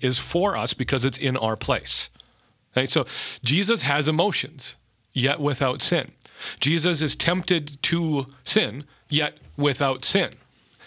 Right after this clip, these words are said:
And, and the, the things that Jesus teaches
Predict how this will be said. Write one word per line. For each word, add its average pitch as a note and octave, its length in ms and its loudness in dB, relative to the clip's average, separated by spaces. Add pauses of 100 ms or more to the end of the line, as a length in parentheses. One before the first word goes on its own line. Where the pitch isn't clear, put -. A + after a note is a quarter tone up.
(120)
And, D3 140 2
and D3 180 0 (380)
the, C#3+ 240 2
the C3+ 120 2
things F3 280 0
that F3+ 140 2
Jesus D#3 380 0
teaches F3 680 0